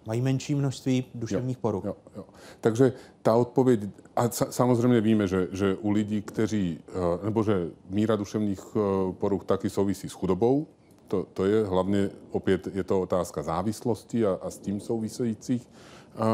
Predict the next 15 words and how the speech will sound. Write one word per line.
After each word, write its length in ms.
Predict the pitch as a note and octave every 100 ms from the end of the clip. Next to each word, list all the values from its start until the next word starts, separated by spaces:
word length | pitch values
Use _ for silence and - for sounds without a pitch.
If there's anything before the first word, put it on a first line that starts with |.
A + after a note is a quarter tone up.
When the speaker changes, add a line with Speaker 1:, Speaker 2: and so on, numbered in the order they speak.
| A2+
Speaker 2:
poruch. 520 | G#2+ A#2+ A#2+ A#2+ - - - - - -
A 440 | - G#2+ G#2+ G#2+ G#2+ - - -
taky 260 | A#2+ - B2
víme, 340 | A2 A2 A2
že, 520 | G#2 G#2+ G#2+ G#2 G#2 -
a, 100 | G#2 G2+
a 160 | G2+ G#2+
ono 180 | G#2+
to 80 | G#2
souvisí 600 | - G2+ G#2 - G#2+ G2+
asi 220 | F#2 -
s 40 | G2+
tou 140 | G2+
předchozí 520 | D#2+ G2 - A#2 A2
odpovědí, 760 | A2 - A2+ G#2+ G#2+ G#2+ G#2+